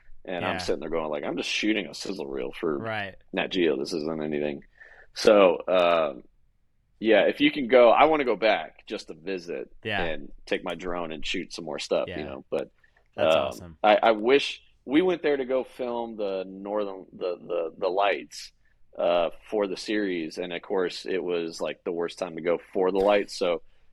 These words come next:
Speaker 1: uh, what we got is what we got. But
Speaker 2: Yeah.
Speaker 1: you know, I didn't get to see. There was no, like, s-, great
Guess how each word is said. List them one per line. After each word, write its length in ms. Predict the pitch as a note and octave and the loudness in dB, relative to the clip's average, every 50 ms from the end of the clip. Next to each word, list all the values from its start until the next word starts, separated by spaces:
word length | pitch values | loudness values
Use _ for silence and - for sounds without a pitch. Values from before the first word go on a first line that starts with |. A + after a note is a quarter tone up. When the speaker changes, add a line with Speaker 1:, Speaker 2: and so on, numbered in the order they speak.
| _ _ - | _ _ 0
Speaker 1:
uh, 180 | F2+ G2 F#2 F#2 | 2 4 4 4
what 180 | G2+ G#2+ G#2 | 6 4 4
we 100 | G#2 G2+ | 4 6
got 200 | G#2+ B2+ C3 C3 | 6 8 8 8
is 140 | A2+ G2+ A2 | 6 2 -2
what 100 | G#2+ F#2 | -8 -8
we 100 | E2+ E2 | -8 -4
got. 420 | E2 G#2+ A2+ G#2 F#2 E2+ D#2 - _ _ | 0 0 2 2 0 -2 -6 -10 _ _
But 220 | - G2+ F#2 E2+ | -6 -6 -4 -4
Speaker 2:
Yeah. 200 | G#2 G2 F#2 F2 - | -4 -6 -8 -10 -10
Speaker 1:
you 120 | - F#2+ E2 | -12 -12 -10
know, 220 | D2 D2+ D#2 - - - | -10 -12 -14 -12 -4 -2
I 80 | A2+ | 0
didn't 220 | A#2 A#2 A2 G#2 G2 | 0 0 0 0 -4
get 140 | G#2+ G#2 | -6 -6
to 80 | - G2 | -6 -14
see. 340 | - - - A#2 A2 A2 G#2+ | -14 -6 -2 0 0 0 0
There 120 | G#2 A2 | 0 -2
was 120 | G#2+ G2+ G#2+ | -4 -2 -2
no, 260 | A#2 A#2+ A#2 A#2 A#2 | 0 2 2 2 2
like, 260 | A2 G#2+ G2+ G2 - | 2 0 -2 -2 -4
s-, 260 | - - - - - _ _ _ _ _ _ _ _ | -10 -14 -14 -14 -16 _ _ _ _ _ _ _ _
great 340 | - A2+ A2 G#2+ F#2 - | -2 0 0 0 0 -4